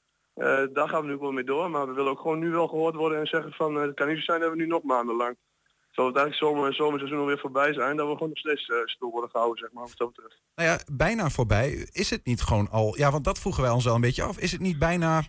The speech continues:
Speaker 2: ja, bijna te laat? Wat, wat willen jullie nou eigenlijk, eh, nog, zeg maar?
Speaker 1: Nou, het is een, het, het festivalseizoen in Nederland is niet enkel alleen maar de zomer. Het is wel natuurlijk de, de hoofdmoot.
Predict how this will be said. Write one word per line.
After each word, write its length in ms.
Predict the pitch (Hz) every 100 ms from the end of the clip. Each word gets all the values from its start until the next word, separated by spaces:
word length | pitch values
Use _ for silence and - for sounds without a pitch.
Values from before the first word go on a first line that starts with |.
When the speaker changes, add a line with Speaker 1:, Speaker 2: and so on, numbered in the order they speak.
| -
Speaker 2:
ja, 180 | 170 160 - -
bijna 320 | 143 160 156
te 140 | -
laat? 280 | 175 220 123
Wat, 140 | 135 160
wat 180 | 170
willen 260 | 165 277 233
jullie 180 | 127 107
nou 180 | 101 95
eigenlijk, 440 | 87 87 85 -
eh, 260 | 95 92 92
nog, 360 | 104 92 -
zeg 160 | - 95
maar? 260 | 101 - - _ - -
Speaker 1:
Nou, 260 | - 123
het 140 | 113 -
is 80 | 170
een, 140 | 156
het, 480 | 151 147 147 139 151
het 160 | 131
festivalseizoen 760 | - 180 175 160 147 139 - 156
in 100 | 143
Nederland 420 | 156 165 139 131
is 80 | 135
niet 160 | 160 151
enkel 280 | 156 151
alleen 160 | 143 143
maar 80 | 135
de 60 | 117
zomer. 320 | 135 156 202
Het 120 | 151 -
is 80 |
wel 120 | 139 135
natuurlijk 400 | 120 131 123 120
de, 60 |
de 60 | 117
hoofdmoot. 580 | 139 143 143 147 233